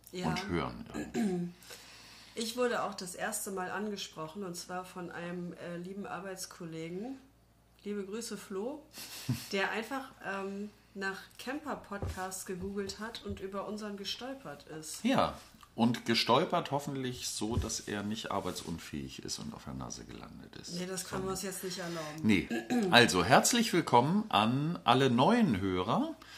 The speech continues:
Speaker 2: und die, die uns schon kennen und trotzdem noch da sind. Schön, dass ihr da seid. Wir sind es auch wieder.
Speaker 1: Ja, aus der Versenkung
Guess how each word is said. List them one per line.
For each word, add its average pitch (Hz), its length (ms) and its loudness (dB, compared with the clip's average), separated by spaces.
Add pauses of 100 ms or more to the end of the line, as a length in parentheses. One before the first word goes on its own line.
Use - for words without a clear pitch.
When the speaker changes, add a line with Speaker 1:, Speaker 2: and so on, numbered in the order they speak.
(400)
Speaker 2:
und 131 480 4 (360)
die, 170 140 4
die 180 140 2
uns 135 200 2
schon 127 320 4
kennen 214 380 6
und - 180 -2
trotzdem - 520 0
noch 131 180 -2
da 101 240 2
sind. 98 300 -6
Schön, 131 420 2
dass 127 220 -6
ihr 90 160 -6
da 87 240 -4
seid. 101 340 -6
Wir 90 100 -4
sind 87 220 -6
es 87 140 -6
auch - 260 -8
wieder. - 240 -8 (240)
Speaker 1:
Ja, 214 280 -4 (260)
aus 180 180 -6
der 202 140 -4
Versenkung 190 520 -6